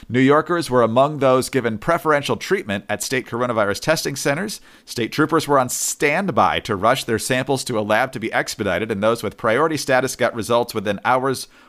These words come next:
or a day compared to a wait of up to a week that other New Yorkers faced at the time. Seven individuals with firsthand knowledge of testing practices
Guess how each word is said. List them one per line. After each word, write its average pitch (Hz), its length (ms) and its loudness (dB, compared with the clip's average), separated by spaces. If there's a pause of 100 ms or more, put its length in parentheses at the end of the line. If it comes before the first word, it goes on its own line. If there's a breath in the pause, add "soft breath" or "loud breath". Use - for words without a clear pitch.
or 107 180 0
a 87 40 0
day 156 340 4
compared 135 460 0
to 131 120 2
a 110 80 4
wait 107 240 2
of 110 80 -2
up 117 140 0
to 110 160 0
a 90 60 0
week 127 400 -2 (400 loud breath)
that 98 240 -6
other 139 360 0
New 123 120 -8
Yorkers 110 420 -2
faced 87 360 -8
at 82 100 -10
the 95 60 -12
time. 107 420 -2
Seven 220 500 2
individuals 165 680 -4
with 90 100 -10
firsthand 139 580 -4
knowledge 123 340 0
of 90 80 -10
testing 123 340 -4
practices 117 640 -4